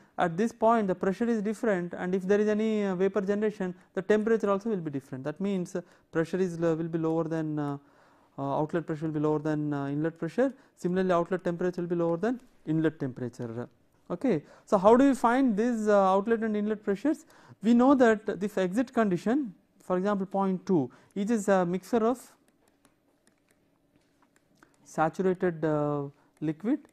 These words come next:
plus saturated vapor at outlet pressure P two. Okay. That means, uh, suppose this is the saturated liquid condition and this is the saturated vapor condition at the outlet pressure P two,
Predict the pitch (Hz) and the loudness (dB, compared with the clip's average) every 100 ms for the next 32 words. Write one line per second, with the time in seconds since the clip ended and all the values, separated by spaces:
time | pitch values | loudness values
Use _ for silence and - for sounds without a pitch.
0 | _ - 185 220 - _ _ _ 165 160 | _ -4 -2 -4 -8 _ _ _ -6 -4
1 | 175 170 165 240 - _ _ _ _ _ | -4 -6 -4 -6 -6 _ _ _ _ _
2 | _ _ 165 170 170 262 226 _ _ _ | _ _ -2 0 0 -2 -2 _ _ _
3 | _ _ - 214 226 - _ _ _ - | _ _ -4 -2 -2 -8 _ _ _ 2
4 | 208 240 269 247 202 180 269 - - 147 | 2 4 0 -2 -4 -4 -6 -6 -8 -8
5 | - 123 143 _ _ _ _ _ _ - | -8 -12 -12 _ _ _ _ _ _ -12
6 | 160 254 151 - _ _ 175 170 196 196 | -4 -2 -2 -6 _ _ -6 -2 -2 -2
7 | - 180 170 170 156 _ _ - 185 196 | -2 0 2 0 -4 _ _ -4 4 4
8 | 180 180 - 196 180 185 175 165 170 175 | 4 2 0 -2 4 4 4 2 0 0
9 | 175 175 156 165 190 - 185 180 240 240 | -2 -2 -6 -6 -6 -6 -6 -6 -4 -4
10 | 196 170 175 175 175 170 180 175 165 170 | -6 -6 -4 -4 -4 -6 -4 -4 -4 -4
11 | 175 170 170 170 247 240 _ - 175 165 | -4 -6 -6 -4 -6 -6 _ -4 2 4
12 | 175 233 214 214 185 220 - 233 240 233 | 4 2 0 -2 -4 -4 -4 0 0 2
13 | 180 160 | 0 0